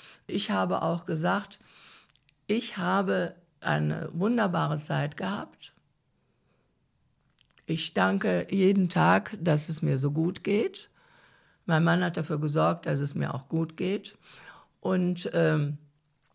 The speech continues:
ich genieße das. Ich habe nur ein Leben und ich genieße mein Leben jeden Tag. Es könnte mein letzter sein.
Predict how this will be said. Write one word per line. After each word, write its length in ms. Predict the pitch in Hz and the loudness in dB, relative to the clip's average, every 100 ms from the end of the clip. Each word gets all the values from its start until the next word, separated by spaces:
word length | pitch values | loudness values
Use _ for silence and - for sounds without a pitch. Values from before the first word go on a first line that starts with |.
| - | -10
ich 140 | 190 - | -8 0
genieße 540 | 165 151 151 151 185 | 4 6 4 4 0
das. 240 | 185 202 | 0 0
Ich 120 | 208 202 | -2 0
habe 200 | 190 180 | 2 2
nur 240 | 175 - | 2 2
ein 240 | 170 165 | 2 4
Leben 600 | 156 151 139 139 165 202 - _ _ _ _ - _ | 2 2 2 2 -2 -4 -10 _ _ _ _ -20 _
und 220 | - 175 170 | -8 -4 -4
ich 160 | - | -2
genieße 420 | 170 170 170 175 | 0 2 2 0
mein 240 | 190 185 185 | -2 0 0
Leben 320 | 190 202 208 | 0 0 0
jeden 320 | 180 175 170 | 0 2 2
Tag. 480 | 151 143 156 392 - _ - | 0 -2 -2 -4 -10 _ -10
Es 80 | |
könnte 300 | - 165 151 | -2 0 0
mein 160 | 147 143 | 0 0
letzter 400 | 156 165 - 196 | 0 -2 -6 -6
sein. 320 | 202 208 311 | -4 -6 -6